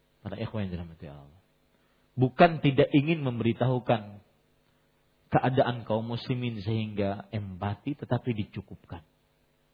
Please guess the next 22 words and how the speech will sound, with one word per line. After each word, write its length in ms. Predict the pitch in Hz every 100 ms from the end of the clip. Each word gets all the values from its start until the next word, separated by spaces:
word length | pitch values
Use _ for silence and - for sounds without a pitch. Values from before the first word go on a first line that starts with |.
| _ _ _
Itu 240 | - 107 120
aurat-aurat 960 | 117 117 113 110 - 110 104 110 -
kaum 320 | 110 104 101 104
muslimin 720 | - - 104 104 120 143 170 - _ _ _ _ _ _ _ _ _
dicukupkan. 640 | 107 - - - - 90 90
Saya 160 | 143 135
takut 320 | 117 123 160 -
nanti 160 | 117 123
ha-, 220 | 113 117
masuk 240 | 123 151
ke 60 | 120
dalam 160 | 107 101
hadis 240 | 90 107 -
Rasul. 320 | 107 - 160 - _ _ _ _ _ _ _ _ _ _
Kita 300 | - 123 143 135
tidak 240 | 123 104
masuk 320 | 127 143 160
ke 60 | 135
dalam 240 | 117 110
hadis 220 | - 110 -
Rasul, 320 | 104 - 147
"Man 240 | 127 104